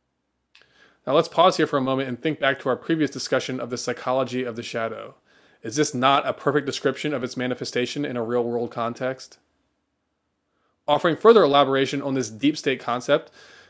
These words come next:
Peter Dale Scott references the idea of deep politics, which is the constant everyday interaction between the constitutionally elected government and the subterranean forces of violence, or forces of crime, that appear to be the enemies of that government.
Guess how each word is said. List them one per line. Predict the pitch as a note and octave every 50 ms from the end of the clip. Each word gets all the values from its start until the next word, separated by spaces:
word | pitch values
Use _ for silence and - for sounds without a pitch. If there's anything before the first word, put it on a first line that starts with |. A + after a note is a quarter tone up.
| _ _ _ -
Peter | - F#3+ G3+ F#3
Dale | D#3 E3 D#3+ D3
Scott | - - - F#3+ F#3 F3 -
references | D#3 D#3 D#3 D#3+ D3 D#3
the | D3 D3+ D3+
idea | D3+ C#3+ B2 A#2 C#3 D3+ D#3+
of | D#3+ C#3 C3 A#2 G#2+
deep | - D3 D#3+ -
politics, | - C#3+ D3 D#3 D3+ C3 - - G#2+ G#2+ - - - - - _
which | - - D3 C3+ -
is | D3 B2+
the | - C#3
constant | B2 - - - D#3+ F3+ F3 - F#3 E3 -
everyday | D3+ D#3+ D#3+ D#3+ D3 D#3 D3+
interaction | D3 C#3+ C3+ C#3+ D3+ D#3+ D#3+ - - C#3
between | B2+ C3 B2+ - - D3 C#3
the | C3
constitutionally | B2 - - E3 D#3+ - D#3 - - D#3+ D#3 - D#3 D3
elected | C3+ C3+ C#3 C#3 - B2+
government | A#2 B2+ B2 B2 B2 B2+ C3 C3
and | C3+ C3 B2+
the | B2+
subterranean | - - D3 C#3+ - - D3 C#3+ C#3+ C#3 B2
forces | - D3 C#3+ B2 C3 A#2+
of | B2+ A2+
violence, | A2+ B2 B2+ C#3 B2+ A#2+ B2+ C#3+ - - - - _ _ _ _ _ _ -
or | - A#2
forces | - - C#3+ C3 B2 A#2
of | A#2 A2+
crime, | - - D#3+ E3 D3+ C3 B2 B2 B2+ C3 - - - - _ _
that | - C#3+ C#3
appear | B2 - - - G3 F#3 F3+
to | E3 -
be | A#2+ A#2+ E3+ G3
the | F3+ C#3 C3+ C#3+
enemies | D3 C#3+ C#3 B2+ A#2+ A2+ A#2 A2+ A2+
of | C3+ A#2
that | A2 A2+ A2 G#2+
government. | B2 A#2+ B2 A2+ G2+ G#2 A2+